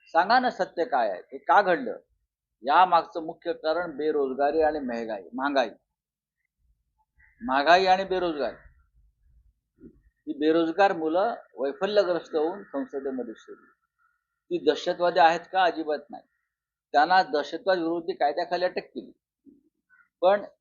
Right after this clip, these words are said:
या मुलांच्या भावना या विद्रोहाच्या भावना आहेत, त्याच्यामुळे या देशाच्या भावना आहेत. दोन कोटी बेरोजगारांना आपण रोजगार देणार होता, त्याचं काय झालं? ते दिला नाही.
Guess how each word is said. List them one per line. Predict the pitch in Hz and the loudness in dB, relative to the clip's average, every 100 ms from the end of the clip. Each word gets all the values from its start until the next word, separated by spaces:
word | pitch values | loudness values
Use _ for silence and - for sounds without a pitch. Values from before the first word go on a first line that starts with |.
| 123 | -8
या | 135 160 | 0 2
मुलांच्या | 175 170 175 170 165 160 | 2 2 2 2 0 0
भावना | 120 120 135 160 | 0 -4 0 2
या | 185 | 2
विद्रोहाच्या | 156 135 147 156 233 208 | 2 -2 -2 0 2 2
भावना | 151 131 117 | 2 0 -4
आहेत, | 85 82 _ _ _ _ _ _ _ _ _ _ _ - | -8 -12 _ _ _ _ _ _ _ _ _ _ _ -6
त्याच्यामुळे | - 220 185 180 196 - - _ _ _ _ _ _ _ 156 | 0 2 2 2 -2 -6 -12 _ _ _ _ _ _ _ -4
या | 160 | -4
देशाच्या | 120 151 151 202 214 175 | -2 -2 2 2 2 0
भावना | 127 113 95 | -2 -8 -10
आहेत. | - _ _ _ _ _ _ _ _ _ _ | -16 _ _ _ _ _ _ _ _ _ _
दोन | - 170 208 | -4 -2 -2
कोटी | 185 180 175 208 214 - _ _ _ - | 0 -2 -2 -4 -4 -8 _ _ _ -10
बेरोजगारांना | 156 180 180 160 170 175 180 | -4 -2 -2 2 2 4 2
आपण | 165 175 | 2 0
रोजगार | 151 143 147 156 | -4 -4 0 -2
देणार | 143 135 131 | -2 -2 -2
होता, | 117 139 | -4 -12
त्याचं | 131 151 165 | -10 -10 -2
काय | 165 175 | 2 2
झालं? | 143 107 107 - _ _ _ - - - | 0 -6 -10 -20 _ _ _ -20 -20 -12
ते | 170 | -8
दिला | 135 175 202 | 0 4 4
नाही. | 175 160 | 4 -2